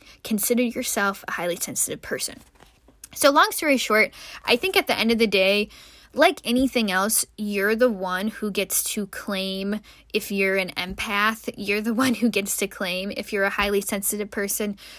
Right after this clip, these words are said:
You're the one who gets to, to claim if you're a psychic intuitive or whatever it may be. So even if, like Elaine Aaron said, "Even if only, like,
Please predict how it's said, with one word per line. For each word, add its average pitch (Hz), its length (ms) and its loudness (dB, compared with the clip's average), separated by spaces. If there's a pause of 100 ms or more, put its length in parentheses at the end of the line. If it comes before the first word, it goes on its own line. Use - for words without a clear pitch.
(100)
You're 202 220 -2
the 202 100 -2
one 202 200 -2
who 202 120 -2
gets 196 300 0
to, 196 80 -6
to - 460 -2
claim 190 600 -6
if - 200 -10
you're 190 140 -2
a 185 80 -2
psychic 196 440 0
intuitive 196 800 -2
or 180 280 -4
whatever 190 440 -4
it 185 100 0
may 185 160 -8
be. 190 380 -4 (340)
So 277 440 4 (180)
even 392 260 6
if, - 420 0
like 240 260 4 (260)
Elaine 226 280 2
Aaron 214 220 0
said, 208 340 0
"Even 254 420 2
if 226 320 0
only, 220 380 2
like, 185 260 -2